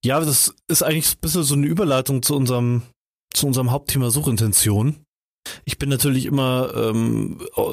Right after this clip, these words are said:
auf, ich bin ja so ein Verständlichkeitsfreak, wie alle wissen, oder vielleicht manche schon wissen. Und, äh, ja, mein, ich kann ja den Nutzerwillen, den, die Nutzerabsicht, umso besser erfüllen, desto besser mit der mich versteht,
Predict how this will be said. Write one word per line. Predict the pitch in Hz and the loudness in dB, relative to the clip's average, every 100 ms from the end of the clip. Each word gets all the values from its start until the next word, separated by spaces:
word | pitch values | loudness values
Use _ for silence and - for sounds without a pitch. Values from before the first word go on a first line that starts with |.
| - - - | -8 -8 -2
auf, | 127 - - | 0 2 0
ich | 113 | 0
bin | 135 | 0
ja | 135 | 0
so | 139 | 2
ein | 135 | 2
Verständlichkeitsfreak, | 131 - 156 160 - 143 139 - - 156 156 143 | 0 0 0 0 0 0 0 0 2 2 0 0
wie | 147 | 2
alle | - 135 131 | 4 2 2
wissen, | 151 170 160 151 | 2 2 2 2
oder | - 120 120 123 - - 120 - | 0 0 0 -2 -6 -4 -4 -2
vielleicht | 131 127 - - 139 | 0 -2 -2 -2 0
manche | 135 131 | 0 0
schon | 127 135 | 2 2
wissen. | 131 - 139 - - - - - - _ - | 2 2 0 -2 -8 -6 -6 -8 -12 _ 0
Und, | 120 117 113 117 - - - | 2 2 2 2 0 -2 -2
äh, | 110 110 107 104 - - - | 2 2 0 0 -4 -4 -2
ja, | 110 135 - - - - | 0 0 -2 -14 -12 -2
mein, | 117 123 | 0 2
ich | 139 - - - | 0 -2 -2 -2
kann | 135 147 | 0 0
ja | |
den | 135 131 | 2 2
Nutzerwillen, | 139 151 - 143 139 156 170 | 2 2 0 2 2 2 2
den, | 151 139 135 135 - - - - - | 2 2 2 0 -4 -12 -12 -8 -2
die | 135 | 0
Nutzerabsicht, | 139 147 - 151 - - - 160 180 - - - - 226 | 0 0 -2 -2 -6 -2 0 0 0 0 -2 -2 -10 -8
umso | 214 135 131 | -2 0 0
besser | 139 - - | 0 0 0
erfüllen, | - 151 156 151 | 0 0 2 2
desto | 127 - | 0 -2
besser | 131 135 143 | -2 0 0
mit | 131 127 | 0 0
der | 135 | 0
mich | 143 | 0
versteht, | - 123 - 135 135 | 0 0 0 0 -2